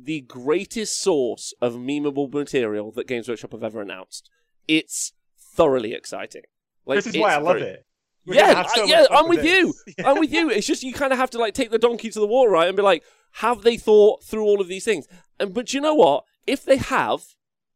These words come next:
Speaker 1: then I'm really excited, because it means what the company are doing is they've built the correct stuff. We'll have terrain maps.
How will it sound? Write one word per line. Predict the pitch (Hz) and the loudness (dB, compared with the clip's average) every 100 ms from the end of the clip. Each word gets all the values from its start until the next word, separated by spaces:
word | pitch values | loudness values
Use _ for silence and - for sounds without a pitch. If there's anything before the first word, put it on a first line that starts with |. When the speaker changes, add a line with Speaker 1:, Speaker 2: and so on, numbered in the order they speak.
| _ | _
Speaker 1:
then | 147 175 - | 2 2 2
I'm | 160 160 | -2 2
really | 151 135 | 0 0
excited, | - 127 110 - - _ - | -4 -6 -6 -8 -14 _ -8
because | 160 190 180 | -2 0 0
it | 175 | -4
means | 226 220 170 | -8 -10 -4
what | 190 | -4
the | 160 | -4
company | - 254 254 240 202 | -4 -6 -4 -4 -4
are | |
doing | 156 139 131 120 _ - | -2 -2 -2 -8 _ -8
is | 143 123 | -8 -2
they've | 139 120 _ - | -2 -2 _ 2
built | 170 143 - - - _ _ _ _ | 2 2 -4 -14 -16 _ _ _ _
the | - 143 | -6 -6
correct | - 139 123 160 - | -4 -6 -2 -4 -4
stuff. | - - 117 - - _ _ | -14 -6 -4 -4 -10 _ _
We'll | 147 214 214 | 0 2 2
have | 202 190 127 - _ | 0 -2 -2 -2 _
terrain | - 190 160 226 180 | -4 -4 -2 -4 -4
maps. | 113 104 _ - | -8 -10 _ -20